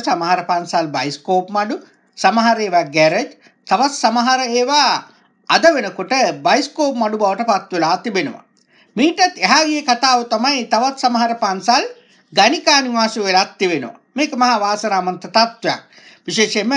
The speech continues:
බුද්ධ දර්ශනය පිළිබඳ කිසිදු හැඟීමක් නැතුව සිවුර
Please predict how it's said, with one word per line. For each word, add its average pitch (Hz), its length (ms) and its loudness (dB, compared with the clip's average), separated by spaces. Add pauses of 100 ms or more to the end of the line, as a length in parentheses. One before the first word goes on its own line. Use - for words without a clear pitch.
(160)
බුද්ධ 185 340 -2
දර්ශනය 214 460 -2
පිළිබඳ 226 460 -4
කිසිදු 208 360 -8
හැඟීමක් 196 520 -4
නැතුව 240 340 -2 (420)
සිවුර 320 420 2